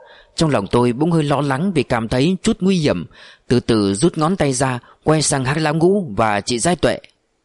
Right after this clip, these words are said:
"Xem ra cháu đoán không sai, đây có lẽ chính là chiếc khóa song long hút máu."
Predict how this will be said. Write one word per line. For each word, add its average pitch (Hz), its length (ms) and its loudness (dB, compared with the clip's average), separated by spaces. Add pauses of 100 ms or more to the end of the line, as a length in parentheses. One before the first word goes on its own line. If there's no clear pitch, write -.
(720)
"Xem 190 240 0
ra 175 220 0
cháu 180 160 0
đoán 180 200 0
không 202 160 0
sai, 165 280 -2 (320)
đây 170 100 2
có 190 120 0
lẽ 175 200 -2
chính 208 280 0
là 113 160 0
chiếc 196 220 -2
khóa 185 260 0
song 175 220 0
long 165 160 0
hút 190 200 0
máu." 170 260 0